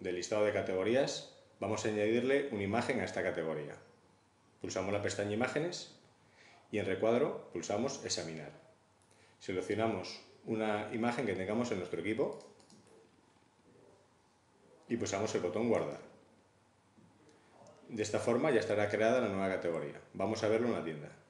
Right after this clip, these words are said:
Pulsamos en tienda.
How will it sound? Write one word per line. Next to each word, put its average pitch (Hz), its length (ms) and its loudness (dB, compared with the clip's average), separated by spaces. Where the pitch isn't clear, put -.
Pulsamos 80 380 -10
en 95 100 -8
tienda. 123 500 -4